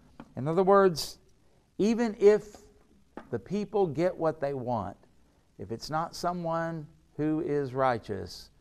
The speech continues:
what are you gonna get out of it? Well, Paul said, "We want to live a quiet and peaceable life." Would you agree with me that life in America right now is anything but quiet and peaceable? I mean, just watch the news. Just watch what goes on. Read Twitter.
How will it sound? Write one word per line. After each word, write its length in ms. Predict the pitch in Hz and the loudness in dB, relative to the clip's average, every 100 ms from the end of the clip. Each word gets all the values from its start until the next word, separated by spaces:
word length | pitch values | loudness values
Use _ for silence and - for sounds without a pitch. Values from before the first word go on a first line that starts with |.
| _ _ _ | _ _ _
what 140 | 151 165 | 0 0
are 60 | |
you 140 | 165 156 | 0 -2
gonna 200 | 151 135 | -6 -4
get 220 | 151 156 | -4 -2
out 180 | 156 156 | -2 -2
of 140 | 156 | -4
it? 140 | 170 - _ _ _ _ 135 | -6 -10 _ _ _ _ 0
Well, 120 | 131 | 0
Paul 380 | 156 180 190 175 | 4 6 6 2
said, 460 | 139 113 107 120 - _ _ | 0 0 0 -4 -12 _ _
"We 120 | 151 | 4
want 220 | 151 147 | 4 4
to 40 | 139 | 2
live 320 | 139 147 127 | 4 4 4
a 140 | 117 | 0
quiet 540 | - - 147 156 165 151 | 0 4 6 8 4 0
and 180 | 127 - | -4 -4
peaceable 500 | 165 156 143 123 120 | -4 -2 -2 -2 0
life." 520 | 123 113 98 - _ _ _ _ - | 0 0 -4 -12 _ _ _ _ -2
Would 160 | 131 | 0
you 160 | 208 208 | 0 0
agree 300 | 135 170 185 | 2 2 2
with 180 | 160 143 | 2 -2
me 180 | 170 | -2
that 180 | 143 135 | -2 0
life 280 | 135 156 147 | 0 0 -2
in 100 | 135 | -4
America 480 | 131 139 143 131 127 | -4 -6 -6 -4 -2
right 240 | 127 131 | -2 -2
now 220 | - 139 135 | -4 -6 -4
is 120 | 117 | -6
anything 420 | 143 131 139 143 | -8 -6 -6 -4
but 180 | 127 - | -6 -2
quiet 400 | 123 123 131 120 | 0 2 0 -4
and 120 | 104 | -8
peaceable? 580 | 117 113 135 131 131 139 - _ _ _ _ _ _ | -8 -8 -6 -6 -8 -12 -20 _ _ _ _ _ _
I 60 | 117 | -8
mean, 160 | 131 | -4
just 200 | 127 131 | -4 0
watch 300 | 135 135 - | 2 2 0
the 100 | 131 | -8
news. 480 | 127 139 131 113 - _ _ _ _ - _ _ | -4 -4 -4 -6 -12 _ _ _ _ -20 _ _
Just 220 | - 135 135 | -6 -4 2
watch 260 | 147 147 | 2 2
what 160 | 135 - | -2 0
goes 240 | 139 127 | 0 0
on. 200 | 143 143 | 0 0
Read 280 | 117 151 135 | 0 -2 -4
Twitter. 480 | - 147 131 123 | 0 2 2 0